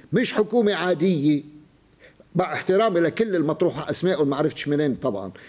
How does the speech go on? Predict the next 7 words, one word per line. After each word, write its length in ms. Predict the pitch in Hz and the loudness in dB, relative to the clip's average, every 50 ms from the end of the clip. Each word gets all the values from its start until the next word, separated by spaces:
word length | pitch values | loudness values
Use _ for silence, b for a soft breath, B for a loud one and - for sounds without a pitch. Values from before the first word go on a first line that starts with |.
| B B B B - | B B B B -4
بس 260 | 131 143 - - - | -2 -2 -2 -2 -2
اليوم 480 | 135 127 147 180 214 220 208 160 101 B B B B - | 0 2 2 2 2 2 0 -2 -4 B B B B -4
بالظرف 500 | - 123 135 113 127 175 214 208 160 175 | -2 -2 0 0 0 0 0 0 0 -2
الاستثنائي 920 | 190 139 165 165 - - 165 135 - 185 202 220 180 208 233 233 214 - - - - - | 0 0 0 0 0 0 0 0 2 2 2 2 2 2 2 2 0 -2 -4 -10 -18 -8
بدك 440 | - - 202 202 160 185 170 - 143 | -4 -4 -4 -2 -2 -2 -2 -2 0
علاج 360 | 147 160 190 226 214 156 151 | 0 0 2 2 0 0 0
استثنائي. 680 | 180 180 - - 180 - - 175 170 170 - - - | -2 -2 0 0 0 0 0 0 0 0 -2 -6 -12